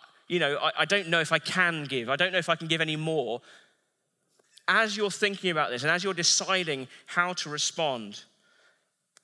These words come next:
keep your focus on what Paul says in, in two Corinthians eight, as he's encouraging the church to give generously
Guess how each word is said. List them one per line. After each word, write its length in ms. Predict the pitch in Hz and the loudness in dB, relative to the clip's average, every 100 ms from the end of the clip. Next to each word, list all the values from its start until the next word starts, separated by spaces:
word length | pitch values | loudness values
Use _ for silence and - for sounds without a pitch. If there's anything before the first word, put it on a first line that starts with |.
| _ - | _ -8
keep 220 | - 208 | -6 -4
your 80 | 190 | -4
focus 400 | - 175 160 139 | -2 -2 -2 -8
on 100 | 127 | -4
what 200 | 131 - | -6 -6
Paul 260 | 156 131 | -6 -6
says 380 | 127 - 120 165 | -6 -4 -4 -6
in, 220 | 113 113 107 | -10 -10 -10
in 160 | 117 | -8
two 240 | 113 - 131 | -6 -6 -8
Corinthians 460 | - 117 117 113 | -8 -10 -10 -8
eight, 200 | 110 104 | -6 -6
as 100 | - | -8
he's 140 | 117 120 | -8 -6
encouraging 600 | 123 - 151 165 170 160 | -8 -6 -2 -2 -4 -8
the 60 | |
church 360 | 151 - 120 - | -8 -4 -4 -6
to 80 | 120 | -10
give 220 | 117 113 | -10 -8
generously 640 | - 135 139 123 - 101 | -6 -4 -4 -6 -8 -12